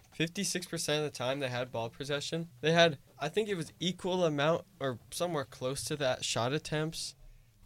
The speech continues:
Uh, shots on goal, equal, I think, too. But, um, I, the problem here, uh, was our defense was really giving up, like,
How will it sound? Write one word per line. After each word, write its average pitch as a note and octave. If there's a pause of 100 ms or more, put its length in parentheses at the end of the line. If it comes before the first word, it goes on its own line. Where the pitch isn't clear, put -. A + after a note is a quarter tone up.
Uh, C3
shots D#3
on D3
goal, B2+
equal, C#3
I C#3
think, -
too. C#3 (120)
But, D3
um, C#3 (300)
I, D#3 (160)
the E3+
problem F3
here, D3
uh, A#2+ (220)
was D3
our D3
defense F#3
was C3+
really D#3
giving C#3
up, C#3+
like, A#2+